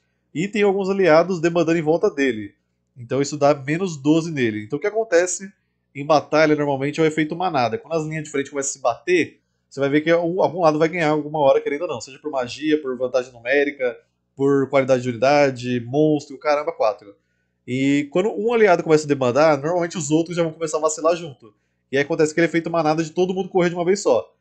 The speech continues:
Às vezes a batalha pode não ter acabado, mas a sua linha de frente foi despedaçada, então ela vai começar a ser perseguida. E quando a unidade tá sendo perseguida, ela basicamente toma aqui o que a gente chama de bônus de investida, que vocês veem aqui, ó, na unidade.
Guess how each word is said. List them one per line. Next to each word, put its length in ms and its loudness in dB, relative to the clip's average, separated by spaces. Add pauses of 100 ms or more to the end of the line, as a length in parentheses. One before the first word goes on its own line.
(120)
Às 140 -4
vezes 60 -4
a 60 -4
batalha 220 2
pode 160 0
não 80 -2
ter 80 0
acabado, 400 2
mas 160 -4
a 40 -8
sua 160 0
linha 120 -2
de 80 -8
frente 560 -2 (300)
foi 140 2
despedaçada, 580 0
então 200 -6
ela 120 2
vai 60 -6
começar 220 -8
a 20 -10
ser 100 -16
perseguida. 800 -6 (260)
E 60 -20
quando 140 -2
a 20 -2
unidade 180 2
tá 100 -4
sendo 140 -8
perseguida, 720 -2 (360)
ela 120 0
basicamente 1080 -2 (260)
toma 240 2
aqui 200 -4
o 120 -2
que 80 -6
a 60 -2
gente 220 -4
chama 280 0
de 340 -6 (460)
bônus 380 0
de 60 -4
investida, 420 0
que 60 -8
vocês 120 -6
veem 100 0
aqui, 160 -2
ó, 120 4
na 80 -2
unidade. 480 2